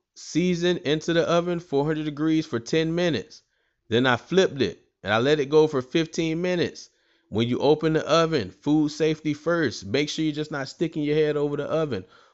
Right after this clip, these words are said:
Open the oven and back away. Let the steam come out. Let all of that packed heat in that oven come out. And then pull your chicken breast out and stick it with a thermometer, or you can slice it open to see if the juices run clear.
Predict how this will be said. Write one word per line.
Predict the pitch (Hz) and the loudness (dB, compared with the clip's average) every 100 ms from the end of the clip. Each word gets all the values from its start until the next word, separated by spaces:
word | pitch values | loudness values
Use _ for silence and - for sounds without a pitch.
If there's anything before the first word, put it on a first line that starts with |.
| _ | _
Open | 113 147 156 | 2 4 4
the | 151 - | 0 2
oven | 151 151 147 | 2 2 0
and | 135 | 0
back | 143 143 | 0 0
away. | 147 143 151 147 | -2 0 2 0
Let | 104 107 139 151 | 0 0 0 0
the | 139 | -6
steam | - 160 165 160 | -2 0 0 -2
come | 139 113 | -2 -2
out. | 104 - _ _ _ _ - | -4 -8 _ _ _ _ 2
Let | 127 151 | 4 6
all | 151 147 | 6 2
of | 143 | 2
that | 151 127 - | 0 0 -2
packed | 151 143 131 | -2 -2 -4
heat | 156 139 | -6 -4
in | 143 | -6
that | 139 127 | -4 0
oven | 156 151 | 0 -2
come | 143 147 160 | -4 -4 -2
out. | 156 117 - _ _ _ | -2 -4 -6 _ _ _
And | - 113 | -6 2
then | 151 151 | 2 2
pull | 165 160 | 0 0
your | 151 | 0
chicken | 143 165 156 143 | -2 -4 -4 -4
breast | 139 135 - | -2 -2 -2
out | 156 147 - | 0 0 0
and | 110 107 | -6 -6
stick | - 151 151 | -4 -4 -2
it | 147 - | -4 -2
with | 135 | -2
a | 131 | -2
thermometer, | 127 127 147 156 160 160 156 - _ | 0 0 0 0 0 -2 -4 -16 _
or | - 139 | 2 4
you | 139 | 4
can | 131 | 2
slice | 117 143 147 143 143 | -6 0 0 0 0
it | |
open | 139 147 123 | -2 0 -4
to | 117 110 | -4 -8
see | - 147 | -4 -2
if | 131 | -2
the | 123 | -4
juices | 110 135 135 135 113 | -2 -4 -2 -6 -2
run | 123 123 | -2 -2
clear. | 120 139 120 85 | -4 -2 -2 -4